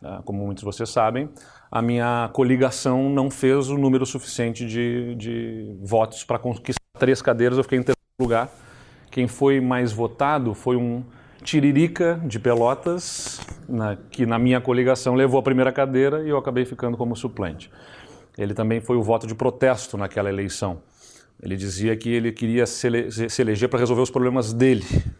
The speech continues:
mas que pelo menos ele tinha a honestidade de dizer que era pra resolver os problemas dele.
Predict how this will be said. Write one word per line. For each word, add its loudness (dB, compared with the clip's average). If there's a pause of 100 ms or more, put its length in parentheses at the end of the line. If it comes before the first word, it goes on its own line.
(240)
mas -8
que -16
pelo 4
menos 2
ele -2
tinha -2
a 2
honestidade 0
de -8
dizer 0
que -2
era 2
pra 2
resolver 4
os 2
problemas 0
dele. 2